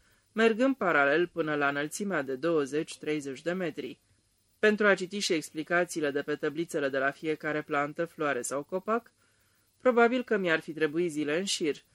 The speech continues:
Rostul acelui popas scurt în splendida grădină botanică era însă acela de a ne nobila sufletul, inima și mintea, așa cum frumos sugerează unele materiale documentare și turistice.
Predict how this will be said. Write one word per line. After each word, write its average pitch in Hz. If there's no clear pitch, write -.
Rostul 233
acelui 170
popas 170
scurt 175
în 175
splendida 151
grădină 147
botanică 220
era 208
însă 202
acela 202
de 170
a 143
ne 139
nobila 151
sufletul, 156
inima 190
și 196
mintea, 170
așa 196
cum 160
frumos 156
sugerează 151
unele 156
materiale 165
documentare 165
și 165
turistice. -